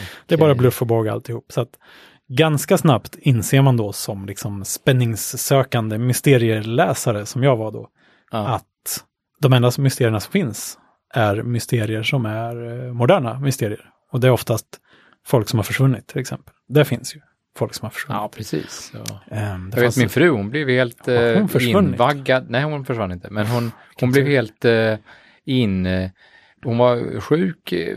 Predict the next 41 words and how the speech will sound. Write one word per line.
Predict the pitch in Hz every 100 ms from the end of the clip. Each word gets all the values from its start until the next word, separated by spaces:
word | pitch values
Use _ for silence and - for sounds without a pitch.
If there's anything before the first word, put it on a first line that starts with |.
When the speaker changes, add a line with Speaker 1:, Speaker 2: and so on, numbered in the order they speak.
| -
Speaker 2:
några | 131 127
dagar, | 123 113 92 90 90 - _ 127
Speaker 1:
Mm. | 127 170 180
Speaker 2:
eh, | 104
förra | 92 107
veckan | 98 - 98 -
och, | 113 110 -
och | 104
var | 107
hemma | 131 110 107 123 -
och | - 117
blev | 123
Speaker 1:
Mm. | 117 127
Speaker 2:
helt | 156 139 _ _ _ _
indragen | 160 147 101 95 123 170 165 156 156
i | 110 104 101 _ _ _ -
någon | 110 107
sån | - 104
här | 95
kriminalfall | - 107 110 113 98 85 - 131 156 139 110 - _ _
som | - 120
folk | 95 107 95 -
hade | 98
skrivit | - - 104 95 95
om | 101 95 95 _
på | - 101
Flashback, | - - 165 - - - -
vet | -
jag. | - _ _ _ - _ _
Speaker 1:
Ja. | 110 123 202 240 - -
Speaker 2:
Så | 131
hon | 135
läste | 139 - 139
om, | 131 135
det | 123
var, | 127 131 123 -
det | 123
var | 123 123
fyra | - - 131 113 110
försvunna, | 120 - 117 110 110 110 113 -
eh, | -